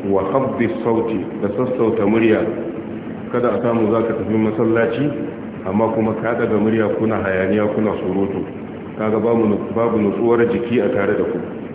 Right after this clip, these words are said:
Wal iqbali ala tariqihi bi ghairi iltifatin. Don haka yasa al-Imam an-Nawawi ya ce abinda ake so idan ka ji ana iqama, ka tinkari masallaci, ka tinkari masallaci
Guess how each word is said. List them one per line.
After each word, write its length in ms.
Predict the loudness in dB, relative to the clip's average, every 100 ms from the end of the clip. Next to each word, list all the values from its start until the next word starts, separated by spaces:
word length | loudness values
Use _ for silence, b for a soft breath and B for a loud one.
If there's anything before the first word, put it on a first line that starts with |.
| -12 -6
Wal 160 | -2 0
iqbali 560 | 0 0 0 2 2
ala 320 | 2 2 2 2
tariqihi 520 | 2 0 0 -2 -2
bi 80 | 0
ghairi 280 | 0 2 2
iltifatin. 600 | 0 -2 -2 -2 -2 -4 -6 -8 -12 -12 -10 -10 -6
Don 120 | -2
haka 160 | -2 0
yasa 300 | 0 0 -2
al-Imam 360 | 0 0 0 2
an-Nawawi 400 | 2 2 2 2
ya 60 | 0
ce 160 | -2 -4
abinda 320 | -2 0 2 2
ake 240 | 0 -2 0
so 80 | 0
idan 260 | 0 0 0
ka 180 | 2 0
ji 120 | 2 0
ana 240 | 2 2
iqama, 480 | 0 0 0 2 2 0 -2 -4 -8 -8 -10 -8
ka 80 | -6 -2
tinkari 800 | 2 2 0 -2 0 0 0 0 -2
masallaci, 720 | -2 0 0 0 0 -2 -6 -6 -10 -12 -12 -12 -12 -14 -14 -12 -12 -12 -8
ka 60 | -6
tinkari 480 | -2 -2 0 -2 0
masallaci 720 | 0 0 0 0 0 0 -2